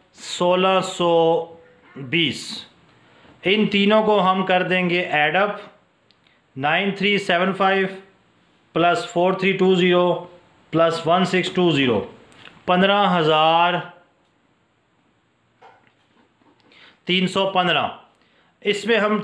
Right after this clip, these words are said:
तीन लाख ऐड कर देंगे, जो यूनिट्स कंप्लीट हो चुके हैं, और अठारह छः सौ पचहत्तर जो हमारे पास preceding department की है,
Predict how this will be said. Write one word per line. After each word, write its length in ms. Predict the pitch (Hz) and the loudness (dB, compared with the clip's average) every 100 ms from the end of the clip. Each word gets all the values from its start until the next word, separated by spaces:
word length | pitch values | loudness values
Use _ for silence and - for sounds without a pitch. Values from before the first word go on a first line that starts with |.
| - | -4
तीन 260 | 208 220 | 0 2
लाख 300 | 226 208 208 | 2 0 -2
ऐड 340 | 190 185 208 208 | -2 0 0 0
कर 140 | 208 196 | -2 0
देंगे, 640 | 202 202 196 196 196 - - _ _ | 0 0 0 -2 -4 -12 -20 _ _
जो 140 | 123 165 | -4 0
यूनिट्स 420 | 160 185 202 - | 2 0 0 -2
कंप्लीट 520 | 196 175 165 196 220 | -2 -2 0 0 2
हो 120 | 214 | 0
चुके 320 | 208 202 208 196 | 0 0 0 2
हैं, 380 | 190 190 190 - _ _ | 0 -2 -8 -20 _ _
और 200 | - 180 170 | -2 0 0
अठारह 460 | 165 175 185 202 | -4 0 0 0
छः 200 | 196 - | -2 -4
सौ 140 | 185 185 | -4 -4
पचहत्तर 720 | 185 160 160 190 196 196 175 - _ _ _ _ _ _ _ _ _ _ _ _ _ _ _ _ _ _ _ _ _ 214 247 226 247 240 220 185 226 240 240 226 240 196 _ _ _ _ _ _ _ _ _ _ _ _ _ _ | -4 -2 -2 0 0 0 -4 -12 _ _ _ _ _ _ _ _ _ _ _ _ _ _ _ _ _ _ _ _ _ _ _ _ _ _ _ -20 -20 -20 _ _ -20 _ _ _ _ _ _ _ _ _ _ _ _ _ _ _
जो 280 | - 185 202 | -6 -2 0
हमारे 340 | 185 180 180 190 | 2 2 2 0
पास 540 | 190 185 190 - - | 2 2 0 -4 -12
preceding 480 | 170 170 190 196 214 | -10 -4 -2 0 0
department 480 | 196 170 165 165 151 | 0 0 0 -2 -4
की 120 | 135 | -4
है, 140 | 120 | -4